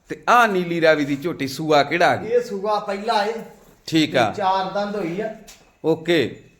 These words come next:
Speaker 2: ਤੇ ਚੋਣ ਇੱਕ ਨੰਬਰ ਚ ਆ, ਯਾਨੀ ਕਿ ਦੋ ਦੰਦ ਭੰਨ ਕੇ ਇਹਦੇ ਚ ਉਹਦੇ ਉੱਗੇ ਆ ਜੇ।
Speaker 1: ਓਕੇ।
Speaker 2: ਆਹ, ਤੇ ਚੋਣ ਇੱਕ ਨੰਬਰ ਆ ਸਿਰਾ।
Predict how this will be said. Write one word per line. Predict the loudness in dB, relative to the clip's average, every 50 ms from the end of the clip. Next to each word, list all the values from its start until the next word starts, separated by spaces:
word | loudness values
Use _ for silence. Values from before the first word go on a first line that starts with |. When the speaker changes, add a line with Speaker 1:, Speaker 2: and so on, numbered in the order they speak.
| _ _ -20
Speaker 2:
ਤੇ | -20 -20 -20 -18 -16
ਚੋਣ | -14 -12 -12 -12 -10 -10 -10 -10 -10
ਇੱਕ | -10 -10 -8
ਨੰਬਰ | -8 -8 -8 -6 -6 -6 -6 -6
ਚ | -6
ਆ, | -6 -6 -6 -6 -6 -6
ਯਾਨੀ | -6 -6 -6 -6
ਕਿ | -6 -8
ਦੋ | -8 -8 -10 -10 -8
ਦੰਦ | -6 -6 -6 -4 -6 -6
ਭੰਨ | -6 -6 -6 -6 -6 -8 -8
ਕੇ | -10 -10 -12
ਇਹਦੇ | -10 -10 -10 -12 -12 -14 -16 -16 -12
ਚ | -8
ਉਹਦੇ | -6 -6 -6 -6 -8 -10
ਉੱਗੇ | -12 -14 -14 -10 -8 -4 -4 -4
ਆ | -4 -6 -8
ਜੇ। | -10 -14 -18 -14 _ 0
Speaker 1:
ਓਕੇ। | 0 0 0 2 2 2 2 2 0 -2 -6 -10 -8
Speaker 2:
ਆਹ, | -6 -6 -6 -6 -10 -14 -14 -12
ਤੇ | -12 -12 -12
ਚੋਣ | -12 -10 -8 -8 -6 -6 -4 -6
ਇੱਕ | -6 -6 -6
ਨੰਬਰ | -6 -6 -6 -4 -4 -4 -4
ਆ | -4 -4
ਸਿਰਾ। | -4 -6 -6 -6 -6 -4 -6 -8 -10 -14